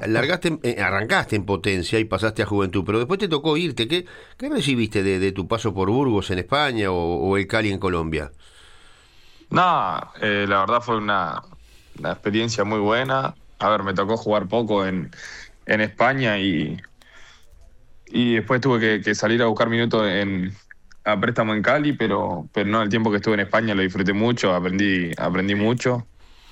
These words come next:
Speaker 2: Y bueno, ahora estamos tratando de, de trabajar pa-, para volver a,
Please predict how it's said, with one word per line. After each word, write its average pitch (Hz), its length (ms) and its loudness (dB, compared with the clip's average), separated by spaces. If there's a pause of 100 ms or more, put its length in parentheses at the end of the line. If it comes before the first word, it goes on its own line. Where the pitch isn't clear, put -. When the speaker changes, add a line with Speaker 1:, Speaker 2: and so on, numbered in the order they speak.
(100)
Speaker 2:
Y - 120 0
bueno, 101 240 2
ahora 101 280 4
estamos 98 400 0
tratando 98 480 0
de, 92 220 0 (520)
de 110 120 0
trabajar 104 480 2
pa-, 98 460 0 (720)
para 101 180 2
volver 107 400 4
a, 95 380 0